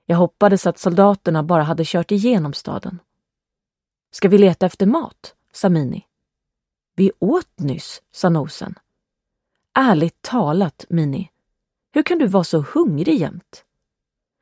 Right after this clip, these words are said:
"Jag har en snabb mage", sa Mini. "Det räcker så, tack", sa Brutus.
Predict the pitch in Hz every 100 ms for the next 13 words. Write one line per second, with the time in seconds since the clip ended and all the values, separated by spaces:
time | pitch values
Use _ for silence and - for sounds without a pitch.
0 | _ - 214 269 269 - 262 247 262 226
1 | 180 320 190 _ _ - 196 180 139 147
2 | - _ _ _ _ _ _ _ _ -
3 | 160 190 190 - 165 143 - - _ _
4 | - 190 - - - _ - - 151 139
5 | - - -